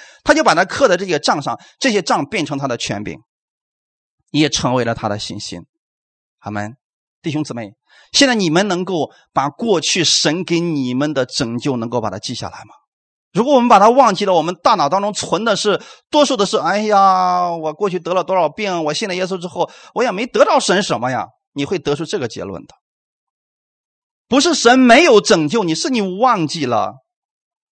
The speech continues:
或者说你在遇到困难的时候，你会说了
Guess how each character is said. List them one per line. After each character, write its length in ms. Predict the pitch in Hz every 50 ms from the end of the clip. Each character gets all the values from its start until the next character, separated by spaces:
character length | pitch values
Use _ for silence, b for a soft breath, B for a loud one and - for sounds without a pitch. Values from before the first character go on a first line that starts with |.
| _ _ _ _ _ _ _ -
或 140 | - 277 247
者 80 | 214
说 220 | - 196 202 190 B B B B
你 120 | 185 196
在 140 | 190 202 196
遇 140 | 226 220 202
到 100 | 190 185
困 180 | 185 - 233
难 80 | 214 196
的 80 | 185 175
时 80 | 196
候， 60 | 185
你 80 | 185 175
会 140 | 160 170 175
说 160 | 165 180 160
了 120 | 143 120